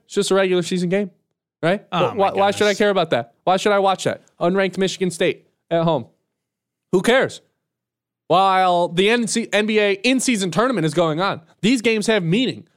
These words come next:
Speaker 1: They're playing for something. It's a single elimination knockout. They figured it out,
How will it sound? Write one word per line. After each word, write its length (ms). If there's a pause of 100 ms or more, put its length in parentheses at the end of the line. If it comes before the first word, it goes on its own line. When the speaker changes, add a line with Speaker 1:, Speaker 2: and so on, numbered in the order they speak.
(140)
Speaker 1:
They're 100
playing 340
for 100
something. 400 (240)
It's 140
a 60
single 320
elimination 520
knockout. 480 (760)
They 160
figured 340
it 100
out, 380